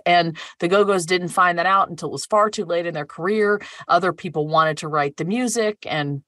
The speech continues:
it wasn't as good. And they were, of course, the drugs also played a part in all of that breakup and, you know, stuff. Uh, but I had no idea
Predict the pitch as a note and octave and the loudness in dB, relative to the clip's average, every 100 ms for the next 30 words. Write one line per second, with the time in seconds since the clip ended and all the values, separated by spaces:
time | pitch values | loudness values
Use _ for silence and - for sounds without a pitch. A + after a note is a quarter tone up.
0 | _ - E3 D#3+ D3+ D3 - B3+ A3+ A3 | _ -6 0 0 0 -4 -4 0 2 2
1 | G#3+ F#3 C#3+ C3+ _ _ _ _ D#3+ D#3+ | 0 -2 -4 -8 _ _ _ _ -2 0
2 | D3+ C#3 - - C3+ C3+ - - D3 B2+ | 0 0 -4 -6 -4 -2 -4 -6 0 2
3 | B2 B2+ G2+ A2 A#2 - B2 A#2+ A#2 - | 2 0 -2 0 -6 -4 -2 -2 -2 -8
4 | - D#3 - G3 G3 F#3 E3 D#3 C#3+ D3 | -4 -2 4 4 4 2 2 2 2 -2
5 | - C#3+ C#3+ C#3 C#3 C#3 C3+ - D#3 C#3 | -2 -4 -4 -6 -6 -8 -10 -10 -4 -2
6 | C3 - - - - - - - - D3 | -2 -4 -16 -20 -20 -14 -4 0 4 6
7 | D3+ A3+ - - _ _ _ _ _ - | 6 2 -10 -20 _ _ _ _ _ 0
8 | D#3+ D3+ D3 A3+ - - C#4 G4+ G#4 F4+ | 4 4 4 2 2 2 4 4 2 2
9 | D#4 D4 C#4+ D4 | 2 0 0 0